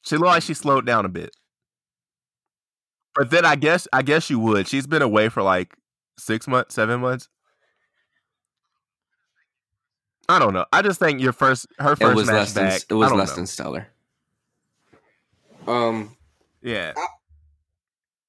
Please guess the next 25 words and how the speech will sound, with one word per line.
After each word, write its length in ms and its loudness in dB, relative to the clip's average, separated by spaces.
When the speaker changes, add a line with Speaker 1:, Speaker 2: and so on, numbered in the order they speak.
Speaker 1:
'Cause 180 0
when 160 0
she's 220 -2
on, 240 4
she's 200 -2
on. 280 2
When 140 0
Carmella's, 540 2
like, 220 0
doing 240 0
her 140 0
thing, 460 -2
she's 240 -8
great. 160 -8
Speaker 2:
Okay. 300 0
Yeah, 140 4
that, 160 2
that's 200 0
a 40 -2
fair 240 -2
critique. 400 -4
That's 180 -4
a 60 -4
fair 200 -2
critique. 540 -6